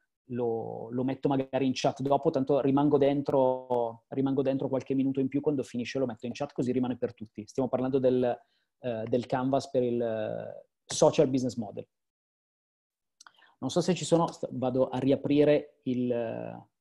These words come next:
question and answer, se c'è qualcos'altro che non ho visto. Intendo, se il lockdown, ecco, Maria Rosa ha chiarito la domanda, grazie.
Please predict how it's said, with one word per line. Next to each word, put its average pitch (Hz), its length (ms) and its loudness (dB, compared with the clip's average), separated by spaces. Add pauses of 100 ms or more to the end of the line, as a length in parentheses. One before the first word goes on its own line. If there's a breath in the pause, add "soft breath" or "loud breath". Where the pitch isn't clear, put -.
(220)
question 135 380 -6
and 123 80 -2
answer, 180 540 -4 (1120)
se - 200 -12
c'è 120 180 -8
qualcos'altro 143 920 -4
che 123 140 -6
non 117 140 -6
ho 120 80 -8
visto. 143 560 -8 (960)
Intendo, 170 520 2
se 185 180 0
il 190 80 4
lockdown, 170 420 4
ecco, 139 180 -2
Maria 139 200 2
Rosa 175 380 4
ha 135 240 -2
chiarito 156 380 0
la 156 80 6
domanda, 117 360 -2
grazie. 113 580 -8